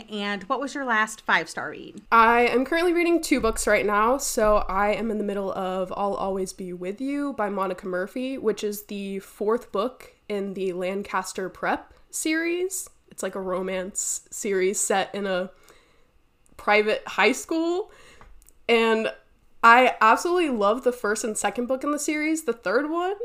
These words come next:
Speaker 2: not so much. So I was a little bit hesitant going into this one, and it's kind of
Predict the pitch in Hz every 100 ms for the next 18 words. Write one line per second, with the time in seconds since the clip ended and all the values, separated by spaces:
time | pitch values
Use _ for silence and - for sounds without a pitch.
0 | 466 _ - 220 214 - - - 320 359
1 | 370 381 466 - - - - - 214 214
2 | 226 240 240 254 254 226 - _ _ _
3 | - 226 220 247 311 277 262 254 262 269
4 | 226 254 254 311 302 320 320 - 226 233
5 | 240 - 220 302 302